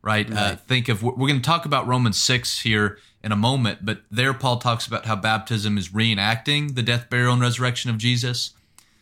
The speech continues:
Speaker 1: that baptism frees us from sin and puts us into Christ.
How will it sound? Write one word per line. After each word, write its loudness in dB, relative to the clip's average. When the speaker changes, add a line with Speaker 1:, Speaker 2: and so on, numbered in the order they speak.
Speaker 1:
that -8
baptism 2
frees 0
us -2
from -4
sin 2
and 0
puts -2
us -2
into 2
Christ. -2